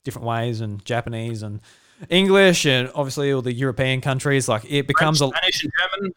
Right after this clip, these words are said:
Speaker 1: Yep, it becomes a lot to sort of s-, starting to translate all those names.
Speaker 2: I think some of the European languages actually share the same name for some of them. They're just slightly different spelling variations.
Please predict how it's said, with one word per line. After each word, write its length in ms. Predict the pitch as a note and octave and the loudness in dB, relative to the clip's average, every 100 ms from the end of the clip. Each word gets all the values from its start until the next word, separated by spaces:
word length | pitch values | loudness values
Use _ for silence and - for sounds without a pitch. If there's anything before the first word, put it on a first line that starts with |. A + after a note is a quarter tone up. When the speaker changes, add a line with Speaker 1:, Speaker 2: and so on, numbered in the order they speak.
| _ _ - | _ _ -6
Speaker 1:
Yep, 240 | A#2 D3+ | -4 -4
it 100 | C3+ | -4
becomes 320 | C3+ D3+ C#3+ | -2 0 0
a 40 | C3+ | 2
lot 300 | B2+ C#3 - | 4 4 2
to 80 | C3+ | -4
sort 180 | C#3+ A#2+ | -2 -2
of 40 | |
s-, 220 | A2 - - | -4 -6 -8
starting 360 | - B2+ A#2+ | -2 0 0
to 140 | C3 A#2+ | -2 -6
translate 580 | - B2+ A#2+ A2+ A2+ A2+ | -6 -4 -2 -2 -4 -2
all 100 | A#2 | -4
those 380 | A2 G#2+ - - | -4 -4 -8 -10
names. 560 | C3+ A#2 A2 G#2+ - - _ _ _ _ _ _ _ - - | -10 -6 -6 -6 -6 -10 _ _ _ _ _ _ _ -20 -6
Speaker 2:
I 60 | F3 | 0
think 200 | C#4 D4 | 0 0
some 200 | - C4+ | 0 2
of 120 | B3+ | 2
the 300 | A#3 A3 G3 | 4 4 4
European 360 | F3 F#3 F3+ F3+ | 4 0 0 -2
languages 240 | F3 F3 D#3 | 0 0 -2
actually 180 | D#3+ | -2
share 280 | D#3+ - C3+ | -4 -2 -2
the 80 | C3+ | -2
same 220 | C3+ A#2 | -4 -6
name 140 | A#2 A2 | -8 -10
for 100 | B2+ | -8
some 180 | A#2 | -8
of 60 | G#2+ | -8
them. 120 | A2 A2+ | -8 -4
They're 80 | C3 | -4
just 380 | C#3 - _ - | -4 -10 _ -4
slightly 300 | D#3+ C#3 C#3 | -2 0 -2
different 260 | C#3 C3 | -6 -8
spelling 400 | - C3+ A#2 A#2 | -8 -6 -6 -6
variations. 680 | A2+ G#2+ A2 A2+ A#2 A2+ - | -8 -8 -8 -10 -10 -12 -12